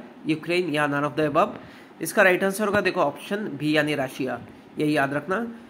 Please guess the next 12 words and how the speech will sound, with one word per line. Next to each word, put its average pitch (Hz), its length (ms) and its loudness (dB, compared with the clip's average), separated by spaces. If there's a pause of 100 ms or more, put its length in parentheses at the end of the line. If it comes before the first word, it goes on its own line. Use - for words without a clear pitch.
(200)
So 160 180 4
recently 202 560 2
प्राइम 165 180 4
मिनिस्टर 190 340 0
मोदी 160 280 0
को, 220 260 0 (580)
कह 156 120 4
सकते 170 440 2
हैं, 214 320 0
awarded 165 420 6
the 165 120 6
Russia's 185 420 2